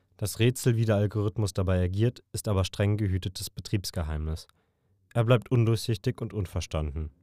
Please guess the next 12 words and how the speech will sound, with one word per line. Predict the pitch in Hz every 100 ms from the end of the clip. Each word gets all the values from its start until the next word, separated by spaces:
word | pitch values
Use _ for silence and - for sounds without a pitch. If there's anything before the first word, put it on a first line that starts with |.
| _ _ _ _ _ _ _ _
Das | 104 -
Resultat | 110 98 101 - 104 113
davon | 104 - 107
ist | 101 -
auch | 104 -
in | 107
unserem | 104 101 107
Einstieg | - 98 104 - 87 85
mit | 87 87
dem | 95
Bier-Aficionado | 87 107 101 - - 98 95 90 90 82 80 85 87 98
herauszulesen. | 98 90 90 - - 78 76 73 76